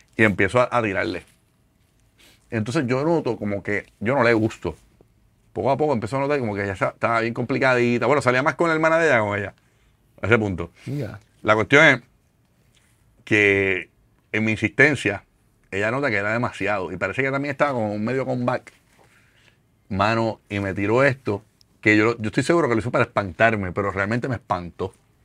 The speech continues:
Speaker 1: Y, me, y estaba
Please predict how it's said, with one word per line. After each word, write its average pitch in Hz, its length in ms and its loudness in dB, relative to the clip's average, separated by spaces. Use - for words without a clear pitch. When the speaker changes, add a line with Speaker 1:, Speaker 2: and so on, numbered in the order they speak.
Speaker 1:
Y, 113 300 2
me, 110 240 -2
y 104 240 -2
estaba 107 380 2